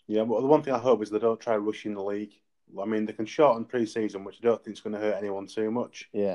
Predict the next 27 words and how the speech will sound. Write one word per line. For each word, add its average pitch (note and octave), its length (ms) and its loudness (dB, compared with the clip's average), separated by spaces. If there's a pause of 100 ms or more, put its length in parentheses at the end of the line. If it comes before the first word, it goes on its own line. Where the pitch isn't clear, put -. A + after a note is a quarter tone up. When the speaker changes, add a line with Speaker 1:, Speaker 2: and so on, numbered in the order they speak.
Speaker 1:
I - 40 -20
don't A#2+ 100 4
think A#2+ 80 -4 (100)
it's - 120 -20
gonna A2+ 120 -2
struggle. G#2+ 300 -6
It's G#2+ 100 -6
gonna A#2 200 2
be A2 180 2
the, A2 280 -2
the G#2 80 -4
youth, A#2 280 0
the G#2 180 -4 (140)
rookies A2 400 0
and, G#2 420 -4
and G2+ 380 -6
new A2+ 160 4
guys G#2+ 180 6
to - 80 -18
the - 60 -18
team G#2 280 0
just - 180 -10
to G#2 60 -8
learn, G#2 400 2
learn G#2+ 220 4
the F#2+ 80 -8
system. A#2 480 -4